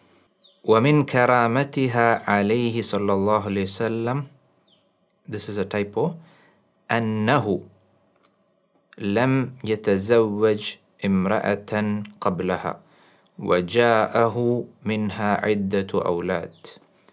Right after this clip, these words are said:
ولم يتزوج عليها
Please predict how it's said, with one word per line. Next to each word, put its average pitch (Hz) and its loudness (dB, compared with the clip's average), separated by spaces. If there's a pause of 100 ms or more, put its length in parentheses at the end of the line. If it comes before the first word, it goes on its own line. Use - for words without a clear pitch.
(320)
ولم 127 2
يتزوج 117 4
عليها 104 2